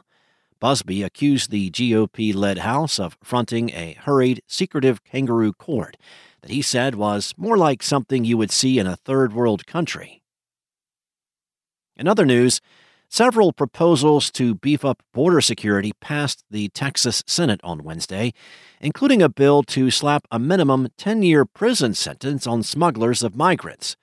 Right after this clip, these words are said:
The Senate also passed two bills that stray from Governor Greg Abbott's call for the overtime session. One would create a new state crime for unauthorized entry by a migrant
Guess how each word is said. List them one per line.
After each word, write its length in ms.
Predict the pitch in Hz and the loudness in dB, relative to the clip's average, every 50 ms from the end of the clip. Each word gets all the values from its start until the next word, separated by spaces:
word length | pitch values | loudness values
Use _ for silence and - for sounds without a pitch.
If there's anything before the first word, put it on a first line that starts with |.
| _ _ _ _ _ _ _ _ | _ _ _ _ _ _ _ _
The 60 | 117 | -4
Senate 280 | 107 - 135 123 131 127 - | 0 0 2 0 0 -2 0
also 400 | 113 151 196 - - 131 107 95 | 2 2 2 2 2 2 0 0
passed 500 | - - 87 85 87 90 - - - - | -2 -6 -6 -6 -6 -6 -8 -10 -12 -6
two 180 | - 127 120 | -2 -2 -2
bills 380 | 107 - 110 104 117 151 151 - | 0 0 0 2 2 2 0 -2
that 160 | - 98 - | -4 -6 -8
stray 320 | - - - 123 120 120 | -8 -2 0 2 2 2
from 220 | 110 - 107 95 92 | 2 0 -2 -4 -4
Governor 400 | - 117 117 110 113 107 98 87 | -2 -2 0 0 0 0 -2 -2
Greg 260 | - 117 117 110 95 | 0 0 0 0 0
Abbott's 440 | 67 87 98 113 101 104 90 - - | -2 -2 -4 -4 -4 -6 -6 -8 -6
call 300 | - - 92 92 110 127 | -4 -2 0 0 0 -2
for 140 | - - 165 | -4 -6 -10
the 180 | - 76 - - | -12 -14 -6 -2
overtime 520 | 113 147 135 127 104 - - 82 71 71 | -2 0 0 0 -2 -2 -6 -6 -8 -6
session. 480 | - - - 82 76 - - - - - _ _ _ _ _ _ _ _ _ _ _ - | -6 -4 -4 -4 -4 -6 -8 -10 -14 -20 _ _ _ _ _ _ _ _ _ _ _ 0
One 240 | 175 233 269 247 190 | 0 2 2 4 2
would 140 | 165 135 - | 2 0 0
create 380 | - 143 127 127 131 135 135 - | -2 -2 2 2 2 2 0 -2
a 260 | 104 107 107 107 101 | -4 -2 -2 0 0
new 280 | 101 117 147 160 156 | 0 2 4 4 4
state 400 | 131 - - 139 131 123 104 - | 2 2 0 0 0 0 -2 -4
crime 460 | _ - 139 135 110 110 117 131 135 - | _ -2 0 0 2 2 2 0 -2 -2
for 200 | - 113 110 104 - | 0 0 0 0 -2
unauthorized 760 | 131 147 147 131 123 - - 110 110 110 107 104 98 - - | -2 0 0 0 0 0 -2 0 0 2 2 0 -2 -4 -6
entry 400 | - 131 147 - - 104 101 117 | -4 -4 -4 -4 -4 -4 -6 -6
by 240 | 120 - 101 98 95 | -6 -4 -4 -2 -2
a 80 | 90 87 | -2 -2
migrant 440 | 90 98 92 98 90 - 104 98 | 0 0 0 -2 -4 -6 -8 -10